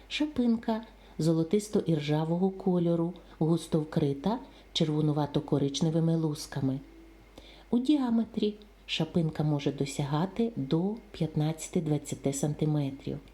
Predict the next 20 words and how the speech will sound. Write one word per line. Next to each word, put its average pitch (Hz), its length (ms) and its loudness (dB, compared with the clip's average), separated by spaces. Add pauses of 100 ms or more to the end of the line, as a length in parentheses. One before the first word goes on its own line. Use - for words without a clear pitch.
(420)
У 170 80 4
молодих 160 460 0
плодових 156 480 0
тіл 320 340 2
шапинка 185 560 0
напівсферична, 196 1040 0 (440)
дзвониковидна. 170 1000 0 (600)
Пластинки 170 580 0
прикриті 233 580 0
частковим 165 600 0
покривалом. 160 840 0 (540)
М'якоть 180 460 0
шапинки 180 560 0
і 170 120 0
ніжки 240 440 0
в 254 60 -4
молодих 254 380 0
плодових 233 460 0
тіл 226 320 -2 (140)
білі. 156 440 0